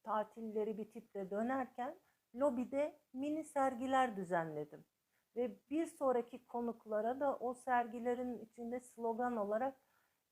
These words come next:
e, bu hafta gelen, bu dönem gelen konuklar böyle bir çalışma yaptı. "Siz ne yapabilirsiniz?" diye bir slogan hazırladım.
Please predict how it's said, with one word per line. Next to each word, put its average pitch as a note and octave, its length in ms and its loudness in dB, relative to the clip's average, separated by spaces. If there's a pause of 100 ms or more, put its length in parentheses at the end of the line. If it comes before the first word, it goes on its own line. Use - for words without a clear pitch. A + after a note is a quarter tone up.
e, G#3 380 0 (240)
bu F#3+ 340 -4
hafta A3+ 260 0
gelen, G3+ 500 2 (240)
bu A3+ 400 -4
dönem F#3 340 0
gelen G3 340 -2
konuklar G#3+ 720 -2
böyle B3+ 220 -2
bir A#3 100 -14
çalışma B3 460 -4
yaptı. F#3 520 0
"Siz A3 240 -12
ne G#3 120 -2
yapabilirsiniz?" E3 1000 -6
diye G#3+ 220 -8
bir A3 80 -12
slogan G#3+ 600 -4
hazırladım. D#3+ 680 -10